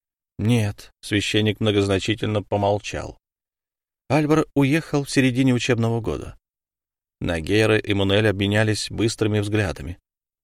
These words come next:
«Его исключили? И это стало последней каплей, переполнившей чашу терпения его отца? Поэтому маркиз и отправил старшего сына в Мадрид», догадался Артигоса.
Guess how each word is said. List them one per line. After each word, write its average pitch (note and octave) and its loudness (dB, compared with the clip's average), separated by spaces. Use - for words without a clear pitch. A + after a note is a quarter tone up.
«Его F#2+ 0
исключили? B2 -2
И - 2
это F#2 0
стало A2+ 2
последней A2+ 0
каплей, A#2 2
переполнившей G#2+ 0
чашу A2 0
терпения G#2+ 0
его G#2 2
отца? C3+ -4
Поэтому - 0
маркиз B2 2
и C3 4
отправил A#2 2
старшего A2+ -2
сына A#2+ -2
в A2 -2
Мадрид», G#2+ -2
догадался F2 -2
Артигоса. F#2+ -2